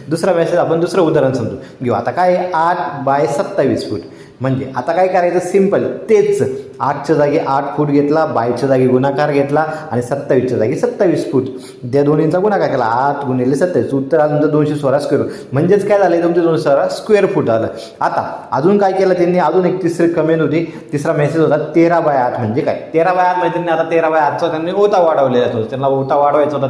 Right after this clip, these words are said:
तेरा बाय आठ करता येते, तर मग आता किती स्क्वेअर फूट होणार त्यांना ते पाहिजे नव्हतं. आता सिंपल तेच करायचं आहे, तेराच्या जागी तेरा घ्यायचा, बायच्या जागी गुणाकार घ्यायचा, आठच्या जागी आठ घ्यायचा,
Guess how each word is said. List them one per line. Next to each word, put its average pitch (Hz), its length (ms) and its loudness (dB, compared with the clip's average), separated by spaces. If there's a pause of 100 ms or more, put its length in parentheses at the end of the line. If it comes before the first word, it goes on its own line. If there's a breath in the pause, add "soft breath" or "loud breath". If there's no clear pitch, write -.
तेरा 131 220 0
बाय 131 160 0
आठ 135 300 -2
करता 135 240 0
येते, 123 520 -4
तर 147 40 -4
मग 147 100 0
आता 151 160 0
किती 214 260 -4
स्क्वेअर 180 300 2
फूट 175 160 0
होणार 135 200 2
त्यांना 131 220 2
ते 196 100 0
पाहिजे 151 280 2
नव्हतं. - 580 -4
आता 131 120 0
सिंपल 214 400 0
तेच 208 240 4
करायचं 143 260 2
आहे, - 340 -6
तेराच्या 139 360 2
जागी 139 180 2
तेरा 151 340 2
घ्यायचा, 160 400 2
बायच्या 120 480 0
जागी 127 200 4
गुणाकार 143 380 2
घ्यायचा, 151 300 0
आठच्या 120 460 -2
जागी 123 140 -2
आठ 160 140 2
घ्यायचा, 110 220 0